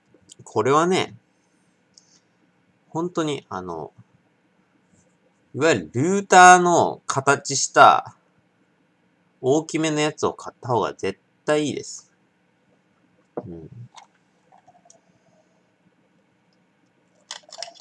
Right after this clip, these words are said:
これぐらいのさ、三センチか四センチぐらいのさ、やつあるじゃん。あれでなんか、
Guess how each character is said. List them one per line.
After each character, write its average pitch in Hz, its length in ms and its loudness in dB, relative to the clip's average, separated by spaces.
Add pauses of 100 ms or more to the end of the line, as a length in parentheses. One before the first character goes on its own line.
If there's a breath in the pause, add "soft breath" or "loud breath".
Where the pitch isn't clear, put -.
(1040)
こ - 180 -6
れ 156 100 2
ぐ 170 60 0
ら 160 100 2
い 143 40 -2
の 139 100 -2
さ、 104 340 4 (1400)
三 151 420 -2
セ 160 140 -6
ン 147 80 -8
チ - 100 -12
か 95 80 -2
四 113 260 -2
セ 135 140 -6
ン 123 80 -8
チ 127 100 -10
ぐ 123 80 -2
ら 104 80 0
い 80 40 -6
の 73 100 -12
さ、 73 260 -8 (800)
や 98 240 -4
つ - 120 -8
あ 117 160 0
る 151 120 -6
じ 87 80 -10
ゃ 82 40 -12
ん。 - 40 -20 (1900 soft breath)
あ - 180 -6
れ 127 120 -2
で 135 140 -2
な 131 180 0
ん 113 60 -8
か、 - 320 -6